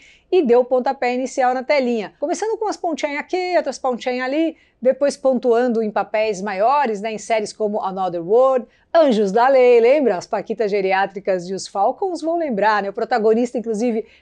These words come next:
era o Johnny Depp, tem episódio dele aqui também que tá bem legal. Dallas também foi outro que, é,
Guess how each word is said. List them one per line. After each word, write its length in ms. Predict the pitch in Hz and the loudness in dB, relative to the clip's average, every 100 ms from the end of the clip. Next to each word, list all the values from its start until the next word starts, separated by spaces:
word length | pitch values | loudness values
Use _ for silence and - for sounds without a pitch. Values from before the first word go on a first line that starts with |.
| _ | _
era 220 | 285 269 | 0 2
o 40 | 220 | 2
Johnny 240 | 214 233 | 0 0
Depp, 420 | 214 226 226 220 | 2 4 4 0
tem 240 | - 202 202 | -8 -6 -6
episódio 440 | 196 190 180 175 | -4 -4 -4 -4
dele 200 | 180 175 | -6 -6
aqui 160 | 160 190 | -8 -12
também 280 | 175 175 | -14 -14
que 60 | 175 | -16
tá 80 | 170 | -16
bem 180 | 156 180 | -14 -10
legal. 380 | 214 202 196 196 | -2 0 0 0
Dallas 480 | 196 254 254 240 233 | 0 4 4 2 0
também 240 | 196 202 | -4 -6
foi 200 | 196 202 | -4 -2
outro 400 | 202 214 202 190 160 | -2 -2 -4 -8 -8
que, 60 | |
é, 280 | 190 180 175 | -10 -8 -10